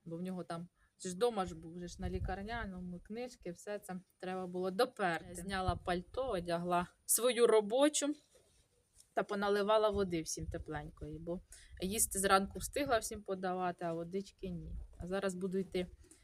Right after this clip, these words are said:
я грітися, пити теплий чай, снідати. У нас там уже десята година, я буду снідати. Ну нічого, я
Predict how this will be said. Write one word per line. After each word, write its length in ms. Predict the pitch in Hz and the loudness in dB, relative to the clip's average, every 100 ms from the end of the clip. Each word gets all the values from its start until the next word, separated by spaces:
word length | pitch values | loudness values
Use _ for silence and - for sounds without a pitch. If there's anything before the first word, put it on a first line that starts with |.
| - | -10
я 180 | 175 170 | 0 0
грітися, 520 | 170 190 247 208 - | 2 -2 -4 -4 -4
пити 380 | 165 185 175 165 - _ | -4 -4 -4 -4 -6 _
теплий 380 | 185 180 165 160 | -2 0 -4 -2
чай, 320 | - 233 247 | 2 4 4
снідати. 680 | - 220 254 220 202 190 196 _ - | -2 -4 -2 -4 -2 -6 -6 _ -14
У 40 | |
нас 120 | 170 | -14
там 200 | - 170 | -10 -8
уже 220 | 170 170 170 _ _ - | -6 -6 -10 _ _ -6
десята 400 | 180 - 196 196 | 0 2 2 2
година, 400 | 185 185 233 190 | 0 -2 -2 -2
я 140 | 175 | -2
буду 220 | 180 175 180 | -4 -6 -8
снідати. 440 | - 165 - - | -8 -10 -10 -10
Ну 120 | 311 392 | -8 -8
нічого, 320 | 247 - 160 | -8 -12 -14
я 180 | - | -12